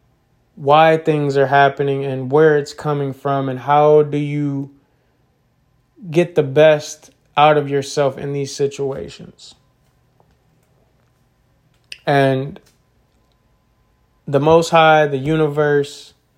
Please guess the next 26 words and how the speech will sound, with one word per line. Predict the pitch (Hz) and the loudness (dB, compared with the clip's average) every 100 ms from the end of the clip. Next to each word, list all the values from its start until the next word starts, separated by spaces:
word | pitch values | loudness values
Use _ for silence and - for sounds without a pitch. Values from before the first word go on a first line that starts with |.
| _ _ _ _ _ _ _ _ _ _ _ _ _ | _ _ _ _ _ _ _ _ _ _ _ _ _
is | 151 143 | -10 -8
always | 147 160 170 160 165 156 139 | -2 2 4 4 2 0 -2
with | 147 170 - | -4 -4 -6
you. | 143 127 - _ _ _ _ _ _ _ _ _ _ _ _ _ _ _ _ _ _ _ _ _ _ _ _ - | -10 -10 -16 _ _ _ _ _ _ _ _ _ _ _ _ _ _ _ _ _ _ _ _ _ _ _ _ -2
Like, | 170 151 | -2 0
even | 226 233 233 | -2 2 2
when | 226 | 4
I | 208 196 | 2 0
complain | 185 170 - 185 185 170 | -2 -4 -2 -2 0 -2
from | - 151 | -6 -8
time | 151 147 143 | -4 -4 -4
to | 143 | -4
time, | 143 139 135 | -6 -6 -8
'cause, | 147 | -6
I | 160 | -6
mean, | 165 170 | -4 -4
there's | 175 160 | -6 -6
just | 175 - | -8 -6
the | 165 165 | -6 -6
equal | 160 160 | -4 -4
balance | 147 147 147 139 143 | 2 2 2 -2 -8
sometimes. | 139 135 139 139 139 | -10 -8 -8 -6 -6
You, | 143 147 _ _ _ _ | -6 -8 _ _ _ _
you, | 156 160 | -12 -10
you | 180 165 | -10 -10
can't | - 190 185 185 | -4 -2 -2 -6